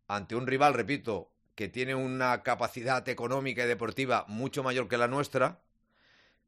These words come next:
que si empatamos o perdemos un partido contra un equipo que es de nuestra liga. Entonces, perdiendo, aunque jugáramos un gran partido,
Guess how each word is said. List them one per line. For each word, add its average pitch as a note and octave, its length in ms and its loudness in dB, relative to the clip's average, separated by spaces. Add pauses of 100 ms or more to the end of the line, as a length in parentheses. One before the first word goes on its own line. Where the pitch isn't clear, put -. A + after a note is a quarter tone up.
(960)
que A#2 120 -2
si A#2+ 180 0
empatamos A2 500 2
o B2+ 80 4
perdemos B2+ 340 2
un B2 80 -2
partido C3+ 460 2
contra G2+ 260 -2
un A2+ 120 0
equipo C3+ 580 -2 (340)
que G#2+ 140 -4
es G2 80 -4
de A2 100 0
nuestra G2+ 280 -4
liga. F2+ 220 -8
Entonces, A2+ 380 -8 (1300)
perdiendo, D3 760 4 (140)
aunque G#2+ 280 -4
jugáramos C3+ 500 0
un C3 100 -6
gran C#3 220 0
partido, B2+ 600 -4